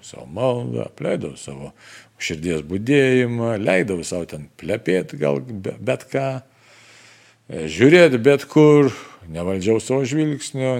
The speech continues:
nevaldžiau savo norų, nevaldžiau savo minčių, žodžiu,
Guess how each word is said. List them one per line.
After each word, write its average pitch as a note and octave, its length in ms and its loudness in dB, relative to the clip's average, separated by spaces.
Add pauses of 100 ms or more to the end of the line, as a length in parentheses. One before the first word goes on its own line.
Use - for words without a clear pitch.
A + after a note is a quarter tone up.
nevaldžiau D#2+ 480 -6
savo G#2 320 -4
norų, C#3+ 400 0
nevaldžiau D#2+ 400 -8
savo G#2+ 240 -8
minčių, C#3 480 -6
žodžiu, E3+ 340 -4